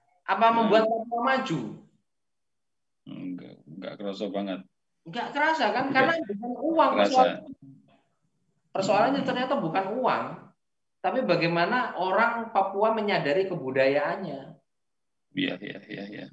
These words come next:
Speaker 1: Dan sekarang mereka sedang diajak untuk menjadi Jakarta, bukan untuk menjadi Papua.
Speaker 2: Hmm, hmm, hmm. Mereka diajak untuk mencerabut dirinya dari akarnya
Speaker 1: Dan
Speaker 2: untuk
Speaker 1: menjadi
Speaker 2: menjadi
Speaker 1: orang
Speaker 2: Jakarta.
Speaker 1: Iya, menjadi the others kan?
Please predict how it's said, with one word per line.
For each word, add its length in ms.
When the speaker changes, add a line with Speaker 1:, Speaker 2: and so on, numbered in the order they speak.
Speaker 1:
Dan 240
sekarang 320
mereka 240
sedang 240
diajak 400
untuk 160
menjadi 320
Jakarta, 720
bukan 240
untuk 160
menjadi 240
Papua. 720
Speaker 2:
Hmm, 160
hmm, 240
hmm. 260
Mereka 400
diajak 400
untuk 180
mencerabut 680
dirinya 800
dari 240
akarnya 800
Speaker 1:
Dan 240
Speaker 2:
untuk 80
Speaker 1:
menjadi 80
Speaker 2:
menjadi 240
Speaker 1:
orang 140
Speaker 2:
Jakarta. 420
Speaker 1:
Iya, 180
menjadi 380
the 80
others 400
kan? 400